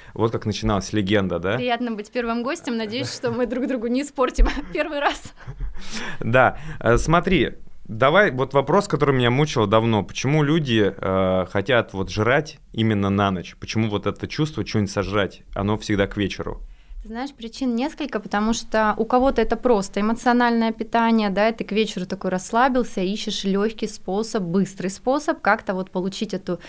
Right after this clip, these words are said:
Speaker 2: энергию, позитивные эмоции, да что-то приятное. То есть это самый простой, доступный источник, грубо говоря, радости, но есть и другие. А у многих наблюдаю такую историю, что это просто от дисбаланса в течение дня. Ты не обедал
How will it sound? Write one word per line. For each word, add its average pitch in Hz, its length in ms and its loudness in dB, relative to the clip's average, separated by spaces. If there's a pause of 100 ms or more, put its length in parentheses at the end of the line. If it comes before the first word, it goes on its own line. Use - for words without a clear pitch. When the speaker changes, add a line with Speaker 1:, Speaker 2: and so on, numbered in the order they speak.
(140)
Speaker 2:
энергию, 240 440 4
позитивные 202 560 0
эмоции, 247 380 2
да 185 100 -2
что-то - 260 -4
приятное. 208 580 2
То - 60 -8
есть 190 140 -6
это 196 80 -6
самый 302 260 2
простой, 220 400 -2
доступный 214 520 0
источник, 233 360 -2
грубо 208 240 -2
говоря, 180 260 0
радости, 175 460 0
но 175 160 -2
есть 202 300 -2
и - 20 0
другие. 196 480 0 (500)
А 208 540 4 (240)
у 226 60 4
многих 247 500 4
наблюдаю 214 420 0
такую 214 200 -6
историю, 294 240 -4
что - 140 -4
это 208 180 -2
просто 262 360 2
от 190 80 -2
дисбаланса 202 540 0
в - 60 -12
течение 202 440 -2
дня. 185 340 -2
Ты 294 140 4
не 302 160 6
обедал 214 720 4